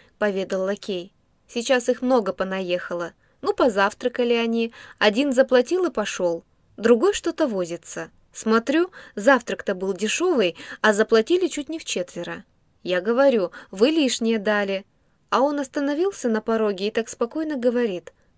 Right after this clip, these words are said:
'Правда?' Взял я счёт, хотел ему показать и чуть не свалился». «Почему?» спросил сыщик. «Я бы чем хотите поклялся. В счёте было четыре шиллинга, а тут смотрю,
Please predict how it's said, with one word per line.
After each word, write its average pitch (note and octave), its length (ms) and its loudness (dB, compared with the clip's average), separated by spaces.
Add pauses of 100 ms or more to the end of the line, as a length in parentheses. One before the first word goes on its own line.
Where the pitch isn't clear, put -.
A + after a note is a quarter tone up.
'Правда?' C#4 540 -2 (640)
Взял G3+ 340 0
я G3 160 -2
счёт, C#4 380 -2 (200)
хотел B3 360 2
ему B3 280 2
показать A#3 560 0 (160)
и C4 120 -2
чуть E4+ 240 -2
не D#4 80 -6
свалился». G3+ 720 -2 (600)
«Почему?» C#4+ 500 -2 (280)
спросил F#3+ 420 -6
сыщик. - 540 -8 (840)
«Я C4 220 6
бы E4+ 100 0
чем E4+ 220 -4
хотите F4 420 -2
поклялся. F3+ 680 -6 (300)
В - 80 -16
счёте B3 420 4
было C4 320 2
четыре A#3+ 420 0
шиллинга, F#3 600 -4 (240)
а F#3+ 120 -2
тут A#3 200 0
смотрю, C#4 480 2